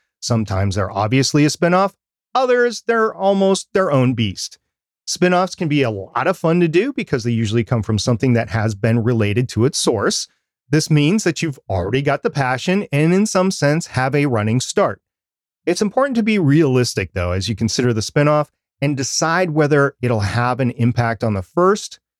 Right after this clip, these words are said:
In most cases, you want to make sure it doesn't negatively impact the first podcast. Some spinoffs will succeed, some will fail, and that's okay,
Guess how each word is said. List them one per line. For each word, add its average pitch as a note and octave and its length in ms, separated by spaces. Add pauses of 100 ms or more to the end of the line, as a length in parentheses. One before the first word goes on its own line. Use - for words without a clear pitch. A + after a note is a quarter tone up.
(440)
In C#3 400
most G#3 340
cases, - 560
you A2 140
want A2+ 160
to A2+ 60
make A2+ 180
sure B2 200
it A2 120
doesn't A#2+ 380
negatively D#3+ 580 (100)
impact B2 480
the C#3+ 80
first G2+ 380
podcast. A#2+ 680 (800)
Some F3 380
spinoffs F3 560
will D#3 160
succeed, A#3+ 540 (280)
some F2+ 260
will E2+ 100
fail, F#3 460 (280)
and G3 160
that's A#3 180
okay, A3+ 500